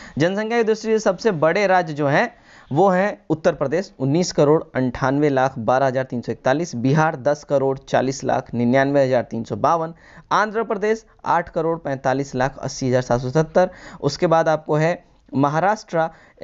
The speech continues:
ग्यारह करोड़ तेईस लाख चौहत्तर हज़ार तीन सौ तिहत्तर, तैंतीस, तीन सौ तैंतीस, पश्चिम बंगाल, नौ करोड़ बारह लाख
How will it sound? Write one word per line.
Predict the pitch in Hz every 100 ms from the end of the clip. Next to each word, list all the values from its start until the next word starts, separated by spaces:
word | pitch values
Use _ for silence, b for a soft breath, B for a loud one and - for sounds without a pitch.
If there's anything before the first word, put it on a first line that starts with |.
| 131 139 131 - _ _ -
ग्यारह | 139 151 165 180
करोड़ | 165 160
तेईस | 156 147 151 165
लाख | 147 139 143
चौहत्तर | - 135 135 156
हज़ार | 131 135
तीन | 131
सौ | 123
तिहत्तर, | 120 - 220 - - - 147
तैंतीस, | 123 - 147 175 202 -
तीन | 139
सौ | 135
तैंतीस, | 147 170 180 208
पश्चिम | - 131 160 143
बंगाल, | 139 143
नौ | 131 147
करोड़ | 151 135 131
बारह | 123 113 120
लाख | 131 131 180